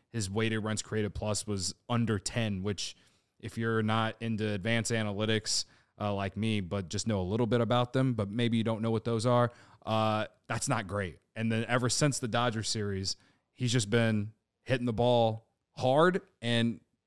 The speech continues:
getting, getting on base and just kinda, you know, giving you what you need, uh, to win ball games. And, uh, he was huge defensively tonight, throwing out, uh, Tatis in the first inning as well on the strike him out, throw him out,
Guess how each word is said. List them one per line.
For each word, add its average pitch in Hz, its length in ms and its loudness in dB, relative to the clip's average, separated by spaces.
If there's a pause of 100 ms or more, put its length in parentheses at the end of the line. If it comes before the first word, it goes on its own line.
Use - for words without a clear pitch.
(120)
getting, 131 400 -2 (160)
getting 131 180 -4
on 131 180 -2
base 143 360 2
and 117 240 0
just 113 160 -2
kinda, 135 420 0 (420)
you 156 140 -4
know, 160 320 -2 (540)
giving 165 260 2
you 175 140 2
what 160 220 0
you 160 60 2
need, 147 480 2 (360)
uh, 123 180 -2
to 127 140 0
win 147 240 4
ball 147 240 6
games. 101 320 -2
And, 104 260 -2
uh, 104 120 -4
he 113 120 -4
was 107 120 -4
huge 127 420 0 (100)
defensively 123 540 0
tonight, 117 420 -2
throwing 113 280 -2
out, 110 300 -2 (120)
uh, 104 260 -4
Tatis 110 480 -4
in 107 80 -4
the 104 80 -4
first 113 320 -6
inning 113 220 0
as 95 100 -4
well 120 380 0 (260)
on 107 140 -2
the 98 40 -2
strike 110 300 -4
him 117 100 0
out, 110 180 -4
throw 117 180 0
him 120 80 2
out, 127 260 0